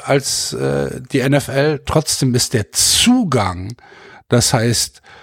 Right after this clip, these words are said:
ähm, der, der, die, die Möglichkeit, Spiele zu besuchen, ähm, ist, glaub ich, so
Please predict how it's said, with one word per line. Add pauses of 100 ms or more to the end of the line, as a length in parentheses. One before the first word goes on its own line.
(260)
ähm,
der, (180)
der, (260)
die, (500)
die
Möglichkeit,
Spiele
zu
besuchen, (640)
ähm, (280)
ist, (180)
glaub
ich,
so